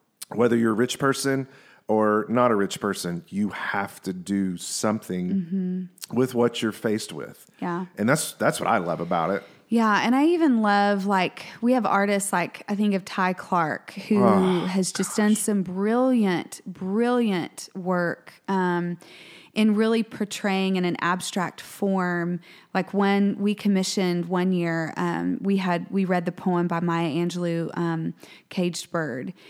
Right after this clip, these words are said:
Speaker 2: and we had a performer from Baylor come and, and do a spoken word, um, recitation of the poem. And, and then he did this incredible, I mean, I don't even remember how big it was. It was huge.
Speaker 1: It was big.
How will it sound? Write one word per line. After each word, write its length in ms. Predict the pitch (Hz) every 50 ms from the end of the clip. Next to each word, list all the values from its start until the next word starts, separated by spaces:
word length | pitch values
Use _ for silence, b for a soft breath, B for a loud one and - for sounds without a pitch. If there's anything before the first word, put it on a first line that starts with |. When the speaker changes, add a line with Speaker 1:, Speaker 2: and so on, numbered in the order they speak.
| B B B
Speaker 2:
and 120 | 185 185 190
we 80 | 196
had 100 | 190 190
a 60 | 185 180
performer 480 | - 190 - - 196 185 180 175 170
from 240 | 165 - 185 180 180
Baylor 380 | 160 175 170 175 175 170 160 160
come 480 | - - - 175 170 165 160 160 160 131
and, 200 | 151 156 - -
and 140 | 170 180 180
do 140 | 170 175 170
a 60 | 170
spoken 500 | 170 - - 185 180 175 - 180 170 165
word, 440 | 170 180 180 180 180 180 180 175 - - 180
um, 400 | 175 160 160 156 156 156 - - _ - - -
recitation 680 | 170 180 175 175 - 196 - - 180 170 - - 170 170
of 100 | 165 175
the 60 | 165
poem. 460 | 165 - - 226 226 220 214 208 196
And, 200 | 180 170 170 175 B B B B B B B B B
and 200 | 190 190 202 190
then 440 | 185 180 180 180 180 175 160 - - _ _ _ - - - - - _ _
he 460 | 196 - - 220 226 233 233 233 214
did 260 | 175 196 202 196 185
this 240 | - 190 175 - - -
incredible, 680 | - 196 185 190 - - - - 262 269 262 220 190 -
I 60 | - 202
mean, 160 | 214 202 196
I 40 | 247
don't 140 | 311 320
even 140 | 254 214 190
remember 280 | 175 170 165 165 160 165
how 140 | 175 147 151
big 160 | 180 151 135 131
it 40 |
was. 160 | 120 117 160 185
It 40 | 208
was 120 | 214 196 -
huge. 580 | - - - - 185 170 160 139 135 - 190 -
Speaker 1:
It 80 | 82
was 0 |
big. 100 | 78 76